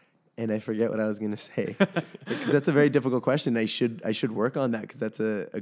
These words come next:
Speaker 1: a, a good question that will always come up. Um, it, it, getting, getting clean and sober, like, my first year, my first thirty days, my first sixty days, ninety days, um, the,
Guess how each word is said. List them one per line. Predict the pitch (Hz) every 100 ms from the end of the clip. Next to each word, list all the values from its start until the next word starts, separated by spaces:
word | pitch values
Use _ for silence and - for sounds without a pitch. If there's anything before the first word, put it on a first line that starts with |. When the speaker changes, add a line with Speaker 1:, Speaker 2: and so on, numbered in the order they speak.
| - _ -
Speaker 1:
a, |
a | 98
good | - 110 104
question | - - 104
that | 98
will | 104
always | 101 104
come | - 104
up. | 101 113 - - - - _ -
Um, | 117 107 101 107 104 107 101 - - - _ _ _ _ _ _ _
it, | - 92 -
it, | 127 - 117
getting, | 131 131 151 135
getting | - 131 139
clean | 147 139
and | 131
sober, | 117 127 127 110
like, | 107 107 -
my | 107
first | 104 120 113 -
year, | 110 120
my | 107
first | 113 160 156
thirty | - 120 110
days, | 107 113 113
my | 107 104
first | - 113 - _ _
sixty | - 117 - 107
days, | 104 101
ninety | 104 107 107
days, | 104 104 - - - - - -
um, | 104 104 98 98 98 98 98 - _ _ _ _ _ _ _ _ _ _ _ _ _ _ - _ _ _ _ _ -
the, | 117 113 98 98